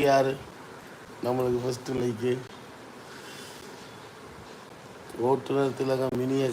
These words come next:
காலை வணக்கம். வணக்கம், வணக்கம், வணக்கம். கோவில்பட்டி லைக் போட்டாச்சு. ஓகே, சூப்பர், சூப்பர். கோவில்பட்டி ஜே ஜே தானே?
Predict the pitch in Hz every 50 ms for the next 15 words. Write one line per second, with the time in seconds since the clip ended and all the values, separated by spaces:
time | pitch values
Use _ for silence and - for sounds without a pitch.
0 | 117 123 127 131 135 131 127 127 127 120 - - - - 120 113 113 131 143 156
1 | 151 156 147 139 139 151 156 147 147 135 139 143 147 135 143 139 123 120 - -
2 | - - - - - - - - - - - - - - - - - - - -
3 | - - - - - - - - - - - - - - - - - - - -
4 | - - - - - - - - - - - - - - - 151 160 165 160 139
5 | 139 143 135 135 135 143 151 139 131 151 139 143 143 123 135 143 147 151 151 139
6 | 156 160 156 156 151 139 151 143 135 135 120 - - - - - - - - -
7 | - - - - - - - - - - 160 170 175 180 175 165 170 160 170 156
8 | 156 170 175 156 175 170 165 165 160 160 147 147